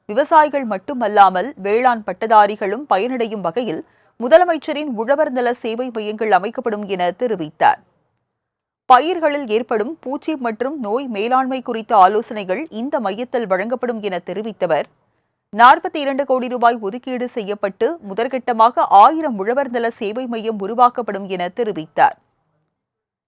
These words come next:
தமிழ்நாட்டில் டெல்டா அல்லாத இருபத்தி ஒன்பது மாவட்டங்களில் சுமார் முப்பத்தி நான்கு லட்சம் ஏக்கரில் நெல் சாகுபடி செய்யப்படுகிறது.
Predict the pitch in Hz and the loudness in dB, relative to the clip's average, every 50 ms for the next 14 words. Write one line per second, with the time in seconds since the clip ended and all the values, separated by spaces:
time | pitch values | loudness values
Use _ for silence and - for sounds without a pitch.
0 | _ _ _ _ _ _ _ - 254 254 294 330 339 330 320 311 - 311 330 302 | _ _ _ _ _ _ _ 0 2 2 4 4 6 4 4 4 2 -4 -6 -2
1 | 214 226 233 247 - - 277 269 247 233 233 226 233 233 330 285 220 226 254 247 | -2 -2 -2 0 4 6 8 8 8 8 6 4 4 4 0 -4 -6 -6 -4 -4
2 | - 262 - 269 233 202 208 226 247 285 262 269 226 202 185 190 196 220 - 240 | -4 -6 -6 -6 -4 -4 -4 -4 -6 -6 -6 -4 2 4 4 4 4 0 -4 -8
3 | 233 208 190 180 190 285 - - - 269 220 214 214 220 208 214 - - 302 - | -6 -4 -4 -4 -4 -6 -10 -10 -6 0 2 2 2 2 -2 -4 -6 -6 -4 -4
4 | 269 214 196 190 202 240 254 277 262 247 - - 240 226 196 185 202 - 196 190 | -2 2 4 6 4 4 2 -2 -4 -4 -4 -8 -8 -6 -6 -6 -4 -4 -6 -6
5 | 254 285 254 202 214 269 - - 247 196 190 196 220 202 190 185 269 - - 220 | -6 -6 -6 -6 -6 -6 -4 0 2 2 2 2 -2 -4 -6 -6 -8 -8 -8 -6
6 | 180 170 165 175 170 165 - 165 165 160 170 135 - | -6 -6 -4 -6 -6 -8 -6 -6 -6 -4 -4 -6 -8